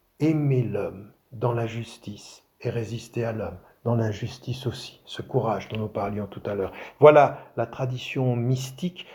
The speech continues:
le, le soufisme est la réalisation de cela dans la tradition musulmane et il répond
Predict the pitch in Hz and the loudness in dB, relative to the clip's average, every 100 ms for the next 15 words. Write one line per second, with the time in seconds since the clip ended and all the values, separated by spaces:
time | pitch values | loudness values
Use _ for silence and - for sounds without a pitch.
0 | - 113 107 - 123 127 - 151 - 170 | -10 -6 -6 -2 0 0 0 -6 -4 -6
1 | 143 - 127 127 123 - - - 131 - | -6 -4 2 2 2 -4 -6 0 2 0
2 | - - 127 120 135 139 131 127 135 - | -10 -2 2 4 6 6 4 2 0 0
3 | 131 127 127 123 - 170 175 156 135 135 | 2 2 2 -2 0 4 4 6 2 0
4 | 123 120 135 127 117 127 143 151 147 131 | -2 -2 0 0 0 0 0 -2 2 2
5 | 135 123 143 139 147 135 | 4 4 4 4 0 -2